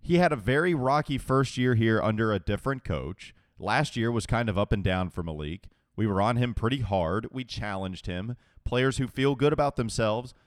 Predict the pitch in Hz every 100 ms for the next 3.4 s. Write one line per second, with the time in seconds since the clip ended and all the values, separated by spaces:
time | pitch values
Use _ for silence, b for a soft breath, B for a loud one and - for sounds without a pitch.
0 | b 110 117 135 - 139 - 135 160 143
1 | 110 87 73 - _ _ _ - 117 117
2 | 113 123 104 120 135 131 127 - 104 82
3 | - 73 58 -